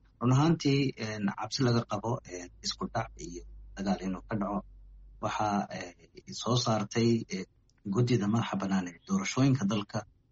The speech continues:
in, eh, xog aan la saari karin, lana saadaalin karin si, eh, ay una dhicin isku dhac imaada intaynan dalka ka dhicin doorashadu.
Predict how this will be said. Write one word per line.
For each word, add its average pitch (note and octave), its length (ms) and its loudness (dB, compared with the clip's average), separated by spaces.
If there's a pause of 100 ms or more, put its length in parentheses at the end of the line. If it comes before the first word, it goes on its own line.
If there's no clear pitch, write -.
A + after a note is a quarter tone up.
(140)
in, F#3 160 8 (560)
eh, G#2 280 -2 (440)
xog C3 320 0 (120)
aan A#2 240 2
la A2 80 0
saari A#2+ 360 2
karin, C3+ 320 2 (240)
lana A2+ 300 4
saadaalin A2+ 540 2
karin A#2 360 2
si, A#2+ 380 0 (140)
eh, G2 320 0
ay F#2+ 160 -4
una G#2+ 160 2
dhicin G#2 280 0
isku - 260 -4
dhac G#2+ 180 -4 (100)
imaada G2 460 -2
intaynan G2 420 0
dalka G2 340 -8 (100)
ka - 100 -20 (220)
dhicin G2 320 -6 (260)
doorashadu. D3+ 540 2